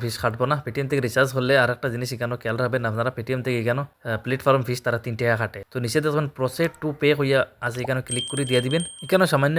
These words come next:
একটু প্রসেসিং লেবো, একটু আপনারা অ-, অপেক্ষা করবেন। এখানে ক্লিক করার বাদে আপনারা সামনে আরেকটা ইন্টারফেস এরকম ওপেন হইব। একদম উপরে দেখতে পারবেন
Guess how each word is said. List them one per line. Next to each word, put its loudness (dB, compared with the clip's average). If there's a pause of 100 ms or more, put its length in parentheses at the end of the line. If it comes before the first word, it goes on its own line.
একটু -4
প্রসেসিং 0
লেবো, 4
একটু -6
আপনারা 0
অ-, -4 (200)
অপেক্ষা -2
করবেন। 0 (260)
এখানে 0 (100)
ক্লিক 4
করার 4
বাদে 8
আপনারা 0
সামনে 0
আরেকটা 0
ইন্টারফেস -6
এরকম -2
ওপেন -6
হইব। -8 (460)
একদম 2
উপরে 4 (100)
দেখতে 0
পারবেন 4